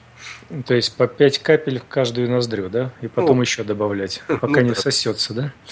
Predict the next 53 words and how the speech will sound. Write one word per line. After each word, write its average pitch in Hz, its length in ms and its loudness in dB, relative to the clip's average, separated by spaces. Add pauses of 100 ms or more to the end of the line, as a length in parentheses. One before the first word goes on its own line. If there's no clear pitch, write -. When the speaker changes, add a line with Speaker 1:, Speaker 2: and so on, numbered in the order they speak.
(160)
Speaker 2:
Ну 127 140 2
да. 98 80 0
Speaker 1:
Не, 160 100 8
на 160 100 6
самом 190 220 4
деле, 139 140 4
ведь, 139 200 0
э, 131 120 2
ну, 131 140 0
если 147 260 0
нос 156 200 4
чистый, 190 440 -2
там 120 180 0
всё, 120 420 0 (380)
м, 123 240 0
ну, 110 260 0
хорошо, 135 480 4
то 117 340 2
ты 127 140 -4
капаешь, 170 400 0
она 127 80 -2
сразу 127 320 2
проливается, 135 800 2
в - 20 -2
общем, 117 200 -6
попадает 120 460 2
в 107 120 -8
горло 135 360 4
и 110 200 -2
дальше 127 360 0
идёт 127 140 0
в - 40 -4
желудок. 120 480 -2 (380)
Поэтому 131 280 2
надо 135 180 4
капать 135 380 0
с - 100 -4
таким 135 260 -2
расчётом, 139 440 0
чтобы 120 380 0
оно 135 200 4
не 131 140 0
успевало 127 480 2
протечь. - 580 -6 (460)
Или 147 120 6
как-то 156 280 2
хитро 165 280 -2
голову 135 380 4
закидывать 120 560 -4
там. 117 140 -2
Speaker 2:
Голову 156 260 8
на 139 160 8
бок, - 160 0